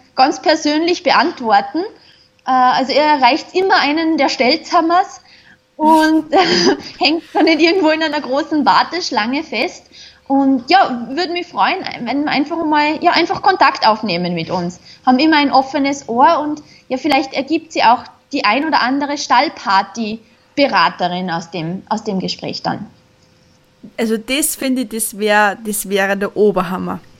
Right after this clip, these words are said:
Speaker 1: Fand ich auch super. <laughs>
Speaker 2: Ja. <laughs> Also wir packen natürlich alle Kontaktinfos in die Shownotes, damit ihr das auch dann ohne weiteres sofort griffbereit habt. Jetzt gibt's von mir noch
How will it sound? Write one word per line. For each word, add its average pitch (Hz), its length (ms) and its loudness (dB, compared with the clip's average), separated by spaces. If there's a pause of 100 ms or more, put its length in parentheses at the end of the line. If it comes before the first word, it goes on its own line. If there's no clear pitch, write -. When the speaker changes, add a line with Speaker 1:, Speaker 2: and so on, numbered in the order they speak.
Speaker 1:
Fand 311 220 4
ich 349 60 4
auch 233 100 4
super. - 360 -8
<laughs> - 60 -2 (800)
Speaker 2:
Ja. 262 440 8
<laughs> - 60 6 (1500)
Also 240 200 -6
wir 254 80 0
packen 254 340 -4
natürlich 240 560 -8
alle 220 320 -2
Kontaktinfos 220 960 -8
in 269 300 -6
die 247 100 -4
Shownotes, 220 640 -4
damit 208 380 -8
ihr 202 100 -8
das 190 300 -12
auch 175 240 -10 (320)
dann 196 300 -10 (120)
ohne 277 300 -2
weiteres 220 560 -2
sofort 214 460 -6
griffbereit 226 640 -8
habt. - 340 -16 (1700)
Jetzt 311 220 -6
gibt's 339 260 -2
von 285 180 -4
mir 294 140 -4
noch 262 160 -4